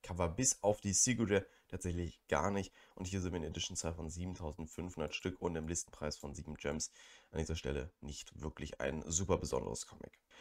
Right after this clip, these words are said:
Ansonsten noch ein kurzes Update hier. Disney Princess Poster Drop. Und zwar hier schreiben sie, „Thank you for ongoing patience regarding this drop.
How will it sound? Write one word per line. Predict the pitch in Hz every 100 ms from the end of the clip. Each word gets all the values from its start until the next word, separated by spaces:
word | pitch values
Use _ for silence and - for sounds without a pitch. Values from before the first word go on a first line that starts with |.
| - -
Ansonsten | 113 143 143 -
noch | 117
ein |
kurzes | 110 107 95 -
Update | 107 - 117 104
hier. | 110 113
Disney | - 110 - 98
Princess | - 98 90 87
Poster | - 107 117 110
Drop. | 92 92 95 - -
Und | - 104
zwar | - 92
hier | 92 107
schreiben | 104 - 92 95
sie, | 98 95
„Thank | 95 117 131
you | 120
for | 110 104 101 - -
ongoing | 85 98 92 92 92
patience | 98 90 90 85 80
regarding | 85 82 80 80 80
this | 85
drop. | - 110 110